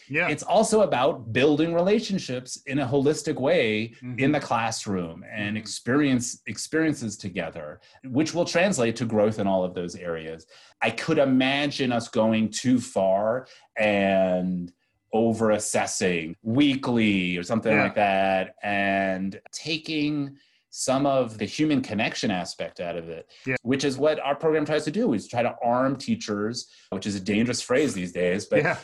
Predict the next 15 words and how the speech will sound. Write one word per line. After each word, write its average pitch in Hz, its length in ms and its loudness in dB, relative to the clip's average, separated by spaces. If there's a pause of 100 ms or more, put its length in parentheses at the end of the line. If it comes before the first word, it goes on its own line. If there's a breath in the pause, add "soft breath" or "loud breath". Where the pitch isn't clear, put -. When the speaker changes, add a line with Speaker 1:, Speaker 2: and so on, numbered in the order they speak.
(140 loud breath)
Speaker 2:
arm 180 240 4
teachers 170 500 -6
with 135 380 0
opportunities 127 920 -6
to 143 100 -10
connect 139 480 -4
with 147 140 -8
their 147 140 -6
kids 185 600 -6
Speaker 1:
Yeah. 131 360 0 (180)
Speaker 2:
in 139 260 0
structured, 151 800 -2
positive 117 600 -8
ways. 120 640 -4
Speaker 1:
Yeah. 143 320 0